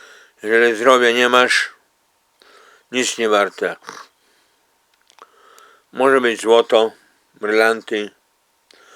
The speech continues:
co chcesz może być. Ale, ale, jak powiem, zdrowia nie masz, jeszcze raz mówię,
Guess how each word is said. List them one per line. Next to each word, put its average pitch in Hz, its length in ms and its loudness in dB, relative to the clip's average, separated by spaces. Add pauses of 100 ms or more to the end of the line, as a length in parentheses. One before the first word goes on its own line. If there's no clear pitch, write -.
(200)
co 165 160 -4
chcesz 139 320 0
może 101 280 -6
być. 87 300 -12 (1400)
Ale, 135 480 4 (1300)
ale, 123 480 2 (720)
jak 104 240 -4
powiem, 123 460 0
zdrowia 113 380 2
nie 110 160 -2
masz, 110 220 -4
jeszcze 110 200 -4
raz 104 180 -2
mówię, 101 360 -6